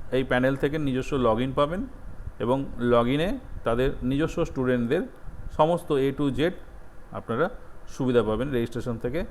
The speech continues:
আইডি কার্ড জেনারেট, সার্টিফিকেট জেনারেটে। তো আপনারা যদি ইন্টারেস্টেড হন এরকম অ্যাপ্লিকেশন ইউজ করার জন্য, আপনারা আমাদের সাথে কন্ট্যাক্ট করবেন।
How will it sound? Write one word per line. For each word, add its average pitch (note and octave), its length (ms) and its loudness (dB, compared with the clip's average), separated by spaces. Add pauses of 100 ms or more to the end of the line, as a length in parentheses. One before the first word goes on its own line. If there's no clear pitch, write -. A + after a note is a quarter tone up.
(220)
আইডি A2+ 260 2
কার্ড A2+ 180 4
জেনারেট, A2+ 320 -2 (100)
সার্টিফিকেট G#2 460 -2
জেনারেটে। G2 440 -6 (560)
তো E3 300 4 (640)
আপনারা D3+ 420 4
যদি C#3+ 400 0 (300)
ইন্টারেস্টেড C3+ 520 0
হন C#3 240 -2 (1040)
এরকম B2+ 320 4
অ্যাপ্লিকেশন B2 640 0
ইউজ A#2+ 180 -2 (100)
করার A#2+ 240 0
জন্য, A#2 300 -2 (500)
আপনারা A#2+ 440 -2
আমাদের A#2 240 -2
সাথে B2 240 -2
কন্ট্যাক্ট A2+ 420 0
করবেন। A#2 300 -2